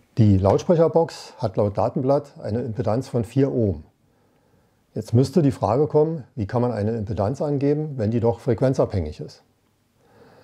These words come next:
In der Tontechnik führt man meist Messungen mit einem Prüfton von einem Kilohertz aus. Das ist so eine Art magische Frequenz.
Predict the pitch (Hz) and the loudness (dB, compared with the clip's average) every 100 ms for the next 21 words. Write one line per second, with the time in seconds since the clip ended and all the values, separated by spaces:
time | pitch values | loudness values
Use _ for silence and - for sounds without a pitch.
0 | _ _ _ 135 107 101 135 151 156 147 | _ _ _ 2 2 4 4 6 4 4
1 | 160 147 143 143 135 120 120 - 110 123 | 0 2 0 0 0 0 -2 -2 -4 0
2 | 139 135 117 117 110 104 135 139 - 131 | 0 0 0 -2 -4 -2 -2 -2 0 0
3 | 127 123 113 107 113 113 - 135 120 90 | 0 -4 -4 -2 -2 -2 0 2 2 0
4 | 92 - - - - _ _ _ _ _ | -6 -8 -8 -10 -16 _ _ _ _ _
5 | - - - - 95 107 127 104 98 95 | -20 -20 -14 -4 -2 0 2 2 2 2
6 | 104 101 82 98 107 98 104 95 98 98 | 0 0 0 0 0 -2 -2 2 2 2
7 | - | -2